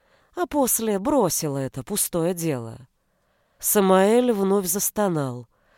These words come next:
Каждый раз, приходя в таверну, он выглядел как богач, а покидал её как бедняк.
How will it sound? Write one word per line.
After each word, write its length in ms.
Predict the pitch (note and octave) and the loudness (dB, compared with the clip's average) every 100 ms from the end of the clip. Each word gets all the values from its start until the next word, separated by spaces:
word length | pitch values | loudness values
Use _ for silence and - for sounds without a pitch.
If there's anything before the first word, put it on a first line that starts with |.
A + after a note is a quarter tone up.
| _ _ _ - | _ _ _ -4
Каждый 420 | C#4+ A#3+ A3+ C#4 | 0 0 2 2
раз, 280 | C4+ F#3 - | 2 0 -4
приходя 400 | E3 D#3 F3 F#3 | -6 -4 -4 -6
в 100 | - | -4
таверну, 640 | G3+ A3 C#4 G3+ E3 C#3 _ _ _ _ D4 | -4 0 0 0 -2 -4 _ _ _ _ -4
он 140 | C#4 | 0
выглядел 580 | A#3 G#3+ F#3+ D#3+ F3 E3 | 0 0 0 -2 -2 -2
как 220 | - D#3+ | -4 -4
богач, 560 | E3 F#3+ C4 B3 - - _ _ _ _ | -2 2 2 0 -4 -10 _ _ _ _
а 120 | - C4 | -10 -8
покидал 560 | B3 - G3+ G#3+ G3 | -6 -4 0 2 2
её 360 | F3+ D#3+ D#3+ D3+ _ - | 0 -2 -4 -6 _ -6
как 180 | G#3 F3+ | -6 -4
бедняк. 580 | F3+ F#3+ E3+ A#2 - | -6 -2 -2 -4 -10